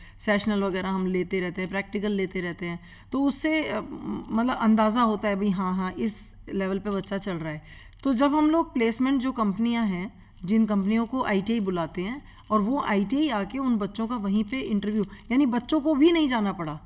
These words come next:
वो कंपनी आईटीआई आएंगी। तो जैसे हम लोग इसका रोज़गार मेला लगा लेते हैं कई बार, तो पूरे रोज़गार मेले में बहुत सारी कंपनियां आई हुई होती हैं,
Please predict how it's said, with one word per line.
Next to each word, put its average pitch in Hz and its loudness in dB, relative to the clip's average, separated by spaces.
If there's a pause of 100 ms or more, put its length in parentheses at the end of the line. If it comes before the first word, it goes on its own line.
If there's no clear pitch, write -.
(400)
वो 262 4
कंपनी 254 4
आईटीआई 262 4
आएंगी। 180 0 (600)
तो 254 0
जैसे 247 4
हम 254 2
लोग 254 2
इसका 277 0
रोज़गार 247 2
मेला 240 4
लगा 185 0
लेते 170 -4
हैं 170 -4
कई 160 -4
बार, 156 -12 (280)
तो 226 -4
पूरे 269 2
रोज़गार 240 2
मेले 226 2
में 254 0
बहुत 214 0
सारी 240 -2
कंपनियां 202 -2
आई 185 -2
हुई 185 -2
होती 175 -4
हैं, 226 -6